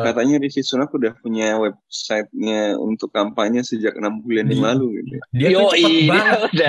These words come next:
Speaker 2: tuh cepet
Speaker 3: ready.
Speaker 2: banget Rishi Sunak tuh.
Speaker 3: <laughs> Yoi, itulah makanya kita, <laughs> eh, ya, Rishi Sunak ini, tapi nanti, nanti kita, kita bahas lah,
Speaker 2: Iya, iya, iya.
Speaker 3: soal Rishi Sunak dan calon-calon, eh, lain.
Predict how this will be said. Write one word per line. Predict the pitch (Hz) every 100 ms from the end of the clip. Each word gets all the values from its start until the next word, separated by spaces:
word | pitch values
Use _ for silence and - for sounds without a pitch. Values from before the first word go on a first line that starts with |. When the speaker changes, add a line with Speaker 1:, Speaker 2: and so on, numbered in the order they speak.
| 143
Speaker 2:
tuh | 139
cepet | 156 165
Speaker 3:
ready. | 156 156
Speaker 2:
banget | 151 - 147
Rishi | 147 185 185
Sunak | - 185 -
tuh. | 151 160
Speaker 3:
<laughs> | - - - - - - - - - - - 554 - - 571 339 349 - 131
Yoi, | 127 139 139 131 131 113
itulah | 120 101 87 92
makanya | 98 107 101
kita, | 101 139
<laughs> | 190 - - - - - - - - 262 277 -
eh, | 123 117 117 107
ya, | 139 139
Rishi | 143 147
Sunak | 147 143
ini, | 160 180
tapi | - 180
nanti, | 214 214 208
nanti | 202 202
kita, | 202
kita | 156 156
bahas | 143 123 113
lah, | 92 87 -
Speaker 2:
Iya, | 135
iya, | 113
iya. | 101
Speaker 3:
soal | 95 98 104
Rishi | 107 -
Sunak | - 104
dan | - 95
calon-calon, | 101 92 92 92 95 92
eh, | _ - 95 95
lain. | 90 87